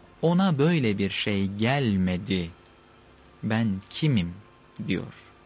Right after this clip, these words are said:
Allah ona böyle bir şey söylemedi. Ben kimim? İkinci olarak da eğer sen Allah olsaydın sesin her taraftan gelirdi. Bütün zerrelerden çıkardı.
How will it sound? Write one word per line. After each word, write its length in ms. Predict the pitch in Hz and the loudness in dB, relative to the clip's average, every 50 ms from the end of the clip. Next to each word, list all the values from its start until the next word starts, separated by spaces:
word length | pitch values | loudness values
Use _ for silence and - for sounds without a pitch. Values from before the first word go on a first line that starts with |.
| - - - - - - - | -20 -20 -20 -20 -20 -18 -10
Allah 320 | - 101 95 92 107 151 190 208 | -6 -4 -2 0 0 0 2 2
ona 240 | 190 170 151 135 | 2 2 2 0
böyle 260 | 120 117 110 104 101 101 | 0 0 -2 -2 -2 -2
bir 100 | 101 95 | -4 -4
şey 260 | - - 104 98 90 | -2 -2 -2 -2 -2
söylemedi. 460 | - - 98 90 92 95 95 92 87 117 | -2 -2 -2 -2 -2 -2 -4 -4 -6 -6
Ben 320 | 104 101 107 113 110 98 92 | -2 0 0 2 2 0 -2
kimim? 360 | - - - 95 90 - 131 - - - - - - - - - - - - - | -4 -6 -6 -4 -4 -6 -8 -12 -18 -20 -20 -20 -18 -16 -16 -14 -14 -16 -8 -6
İkinci 340 | 165 156 - 196 196 202 240 | -6 0 4 4 4 4 4
olarak 400 | 233 220 196 165 151 156 156 - | 2 4 4 2 0 -2 -2 -4
da 180 | 156 160 190 185 214 - - - | -2 -2 -2 -6 -10 -14 -6 -2
eğer 280 | 147 147 160 160 160 | 0 0 2 2 0
sen 260 | 156 160 - 143 139 131 | -2 -2 -4 -4 -4 -4
Allah 420 | - - 120 120 120 123 123 127 | -2 -2 -2 -2 -2 -2 -2 -4
olsaydın 640 | 127 117 120 - - - 208 208 156 117 107 120 160 - - - - - - - - | -4 -6 -6 -6 -4 -4 -4 -4 -4 -6 -8 -8 -10 -12 -18 -20 -20 -20 -20 -20 -12
sesin 560 | - - - 117 - - 123 139 165 185 202 - - - - - - | -8 -6 -4 -4 -4 -4 -4 -2 -2 -4 -4 -8 -16 -20 -20 -20 -12
her 220 | - - 156 151 | -4 -2 -2 -2
taraftan 560 | 127 - - 107 110 107 - - 107 98 104 101 | -2 -4 -6 -6 -6 -8 -6 -6 -6 -4 -4 -4
gelirdi. 420 | 101 92 95 98 98 - - - - 104 - - - - - - - - - - - - - - - | -4 -6 -6 -6 -10 -10 -12 -14 -14 -16 -18 -20 -20 -20 -20 -20 -20 -20 -20 -20 -20 -20 -20 -10 -8
Bütün 440 | - 127 - - 226 240 254 240 214 | -8 -8 -2 2 4 6 8 8 6
zerrelerden 880 | 175 139 139 135 131 123 123 123 117 113 117 113 107 110 123 131 127 120 | 6 6 4 2 2 2 0 0 2 2 2 2 2 0 -2 -2 -4 -4
çıkardı. 580 | - - - - 101 - - 110 - - - | -6 -10 -8 -8 -8 -8 -8 -10 -10 -12 -12